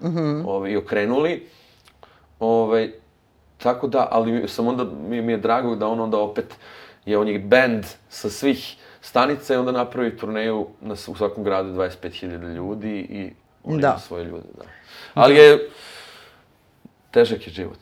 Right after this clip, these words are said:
Speaker 1: Jeste, da, ali mi je drago da ipak te žrtve koje su ti ljudi podneli, naročito ja se sećam Princa kad je to počeo otvoreno
Speaker 2: Tako.
Speaker 1: da govori, kad je
Speaker 2: I
Speaker 1: izmislio
Speaker 2: to z-,
Speaker 1: svoje
Speaker 2: da.
Speaker 1: ime i nazvao se slaveom, ovaj, to jest robom,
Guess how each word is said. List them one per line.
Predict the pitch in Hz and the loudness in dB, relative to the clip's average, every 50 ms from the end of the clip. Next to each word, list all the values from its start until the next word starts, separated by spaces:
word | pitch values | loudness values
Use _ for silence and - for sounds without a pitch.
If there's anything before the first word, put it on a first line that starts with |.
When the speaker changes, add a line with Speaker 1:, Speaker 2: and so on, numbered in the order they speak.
| - - - - - - - - - - - 160 165 185 160 147 | -20 -20 -18 -18 -18 -18 -20 -20 -20 -12 -6 -2 0 0 0 0
Speaker 1:
Jeste, | - 165 170 175 180 - - 135 117 | 4 6 6 6 4 2 -4 -4 2
da, | 127 147 131 - - | 4 4 2 4 2
ali | 127 170 190 160 | 0 2 2 2
mi | 170 170 | 2 2
je | 156 | 2
drago | 135 165 170 185 208 214 269 247 | 4 6 6 6 8 6 2 4
da | 202 226 214 196 190 - | 6 8 8 8 6 4
ipak | 202 202 208 240 254 254 - - - - - - - - - - | 2 2 4 4 2 2 0 -14 -16 -16 -18 -16 -18 -18 -10 4
te | - 190 185 | 6 6 6
žrtve | 170 151 208 262 262 - - 180 156 | 8 6 6 6 6 4 2 -2 -2
koje | - 180 170 156 | 0 0 -2 0
su | - - 165 | 0 -2 -6
ti | - - 190 180 | -2 0 0 2
ljudi | 170 170 165 156 165 160 | 2 2 2 2 2 -2
podneli, | - 165 147 143 143 160 156 147 147 135 135 143 | 2 4 4 4 4 4 2 2 2 2 2 0
naročito | 151 151 139 139 156 156 - 156 - 165 | 0 0 2 2 0 -2 -4 -6 -2 0
ja | 156 143 | 0 0
se | 143 - | 0 -4
sećam | - - 160 151 147 - 143 156 | -4 0 0 0 2 0 -4 -2
Princa | - - 151 160 170 165 - - 107 | 0 0 0 2 0 0 0 -2 -4
kad | - - 135 120 | -2 -2 -2 0
je | 135 127 | 0 0
to | 135 151 143 147 - _ _ _ _ - | 0 -2 -2 -2 -6 _ _ _ _ -4
počeo | - 143 135 139 - 143 120 120 - _ - | -2 -2 -2 0 -4 -6 -6 -6 -10 _ -6
otvoreno | - 147 143 - - 170 151 143 143 143 | -4 -4 -4 -2 -2 -2 0 0 0 0
Speaker 2:
Tako. | 123 | 0
Speaker 1:
da | 151 135 | -2 0
govori, | 123 143 135 135 160 160 151 127 | 2 2 2 2 2 2 0 -2
kad | - 143 127 135 | -4 -6 -4 -2
je | 143 | -2
Speaker 2:
I | 135 | -2
Speaker 1:
izmislio | 127 - 151 147 143 185 190 | 0 -2 -2 0 4 4 4
Speaker 2:
to | 180 | 4
z-, | 156 156 | 4 4
Speaker 1:
svoje | 180 180 180 180 170 151 - - - | 4 6 6 6 6 4 0 -4 -8
Speaker 2:
da. | 101 95 - - - - - _ - | -8 -8 -8 -12 -18 -20 -20 _ -2
Speaker 1:
ime | 185 202 208 196 160 160 156 - - | 0 0 2 2 0 0 0 -2 -4
i | 165 160 156 | -4 -2 -2
nazvao | 156 151 143 156 147 143 160 147 139 | -2 0 0 -2 -2 -2 -2 -4 -4
se | 139 - 147 | -4 -6 -10
slaveom, | 139 - - 160 160 151 139 139 139 131 - - - - - - _ - | -10 -2 2 4 6 6 6 4 0 -4 -4 -8 -20 -20 -20 -20 _ 0
ovaj, | 135 156 151 147 156 151 143 | 2 4 4 4 4 2 2
to | 151 - 151 | 2 -2 -2
jest | 135 147 - - | -2 -2 -4 -4
robom, | 143 139 131 131 147 175 180 175 165 - | 0 2 2 2 2 0 0 0 -4 -6